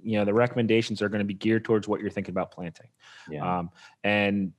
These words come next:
Speaker 1: to be honest, um, a monoculture food plot is not usually the best thing. Um, we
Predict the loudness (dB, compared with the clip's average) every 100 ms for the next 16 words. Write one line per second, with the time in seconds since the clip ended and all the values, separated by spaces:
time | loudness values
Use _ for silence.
0 | _ -2 2 4 4 4 2 0 -6 0
1 | 4 4 2 -2 0 0 2 4 4 2
2 | 2 2 2 0 2 0 0 2 2 2
3 | 2 0 0 0 0 4 2 4 2 2
4 | 2 0 2 0 -6 -18 -20 _ 0 2
5 | 4 2 2 2 4 4 4 0